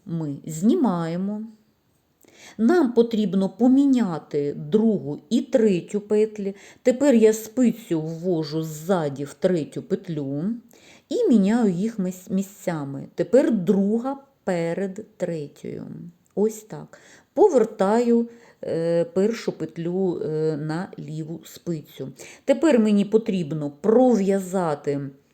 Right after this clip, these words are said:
дві петлі разом лицьовою з нахилом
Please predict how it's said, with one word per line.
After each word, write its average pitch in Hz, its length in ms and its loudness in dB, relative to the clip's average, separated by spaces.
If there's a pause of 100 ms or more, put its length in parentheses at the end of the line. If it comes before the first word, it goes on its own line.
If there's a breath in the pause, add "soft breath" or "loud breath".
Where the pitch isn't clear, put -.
(320)
дві 175 300 -2
петлі 165 320 -4
разом 151 500 -4
лицьовою 147 920 -4 (100)
з 151 200 -12
нахилом 196 1160 -2